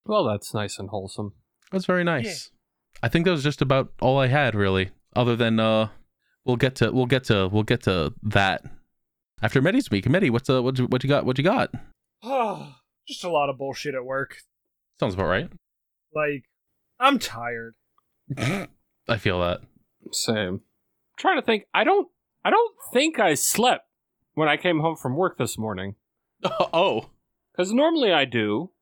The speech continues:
Speaker 1: And today, oh no, I, I passed out for forty-five minutes in my chair.
Speaker 3: Oh, nice.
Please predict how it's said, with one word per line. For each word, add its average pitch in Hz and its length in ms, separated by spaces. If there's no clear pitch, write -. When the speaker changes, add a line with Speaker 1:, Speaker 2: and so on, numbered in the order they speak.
Speaker 1:
And 180 280
today, 208 220
oh 269 180
no, 240 160
I, 247 240
I 247 100
passed 240 360
out 156 180
for 127 220
forty-five 123 440
minutes 113 280
in 117 60
my 107 100
chair. 107 340
Speaker 3:
Oh, 175 140
nice. 139 600